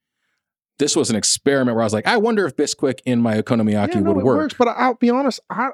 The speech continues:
Speaker 2: I think you can make okonomiyaki without baking powder too, and
Speaker 1: Yeah.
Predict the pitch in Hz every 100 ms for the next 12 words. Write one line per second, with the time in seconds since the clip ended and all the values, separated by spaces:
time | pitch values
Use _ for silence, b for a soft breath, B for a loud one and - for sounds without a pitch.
0 | - 240 - 311 214 214 226 214 - 196
1 | 190 180 180 175 165 160 151 - - 160
2 | 185 - 147 135 135 117 110 87 - -
3 | 98 - _ _ _ _ 165 185 190 160